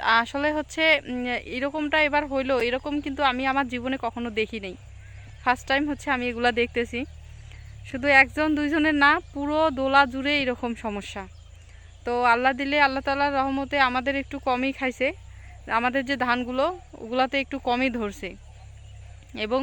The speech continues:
হচ্ছে কারো কারো তো দেখতেছি একবারে পুরো রাশি জমি সহ সব শেষ করে দিছে, পুড়ে গেছে আর কি একদম।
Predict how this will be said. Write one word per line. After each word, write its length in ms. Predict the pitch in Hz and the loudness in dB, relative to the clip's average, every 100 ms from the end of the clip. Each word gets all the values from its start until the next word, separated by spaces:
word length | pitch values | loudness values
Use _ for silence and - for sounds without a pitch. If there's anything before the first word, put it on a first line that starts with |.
| 277 | 0
হচ্ছে 220 | 269 294 277 | -2 0 4
কারো 160 | 247 247 | 4 2
কারো 180 | 262 262 | -2 -2
তো 120 | 269 | -4
দেখতেছি 420 | 254 247 262 - 262 | -4 -4 -8 -6 -6
একবারে 300 | 220 240 262 262 - - - - - | -4 -2 -2 -4 -12 -20 -20 -18 -10
পুরো 280 | 262 269 277 277 - - - - | -2 2 2 2 -4 -16 -16 2
রাশি 440 | 233 240 - 262 247 214 | 6 6 4 -4 -4 -4
জমি 300 | 233 254 262 | -2 0 -2
সহ 220 | 233 240 254 - | -2 -2 -2 -2
সব 160 | 240 226 - | -2 -2 -2
শেষ 140 | 220 - | -8 -6
করে 140 | 220 202 | -6 -6
দিছে, 240 | 190 185 180 - - - - - - - - | -8 -10 -12 -14 -18 -18 -18 -18 -18 -16 -6
পুড়ে 240 | 269 294 269 | 0 2 2
গেছে 220 | 247 - 226 | 2 0 0
আর 100 | 208 | -2
কি 160 | - 202 - | -6 -12 -10
একদম। 320 | 214 208 220 | -10 -4 -4